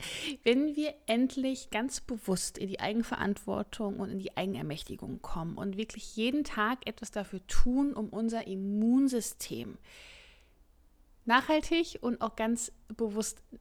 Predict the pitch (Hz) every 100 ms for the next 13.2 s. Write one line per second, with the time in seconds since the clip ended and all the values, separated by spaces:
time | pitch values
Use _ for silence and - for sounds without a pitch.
0 | - 220 202 311 392 - 214 - - 185
1 | - 165 - - 196 175 165 180 240 294
2 | - 220 - 214 - 226 - 208 - -
3 | 277 269 254 233 220 220 208 196 190 180
4 | 247 254 214 - - - - 196 214 208
5 | - 190 202 214 - 190 190 180 - 170
6 | 233 240 208 214 254 269 285 - - -
7 | - 233 240 285 269 - - 202 196 240
8 | 277 - 285 254 214 180 185 220 226 277
9 | 233 214 214 220 247 254 - 208 202 196
10 | - 214 208 - 247 - 202 233 - -
11 | 185 165 160 190 - 214 208 196 202 233
12 | 277 247 196 254 427 - - - - -
13 | 214